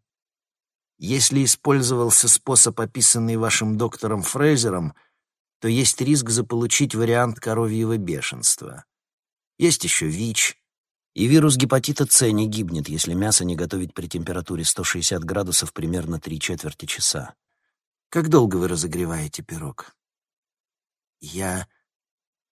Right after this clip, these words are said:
Роберта закашлялась. «Не знаю. Сую его в печь и открываю бутылку вина». Он строго взглянул на нее. «Скоро появится масса людей, которые захотят проверить кровь.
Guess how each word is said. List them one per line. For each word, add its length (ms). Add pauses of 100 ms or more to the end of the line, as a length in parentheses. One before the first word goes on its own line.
Роберта 480
закашлялась. 840 (600)
«Не 200
знаю. 600 (720)
Сую 420
его 220
в 160
печь 320
и 20
открываю 560
бутылку 560
вина». 500 (760)
Он 160
строго 420
взглянул 600
на 60
нее. 400 (1040)
«Скоро 380
появится 600
масса 460
людей, 400
которые 420
захотят 520
проверить 520
кровь. 400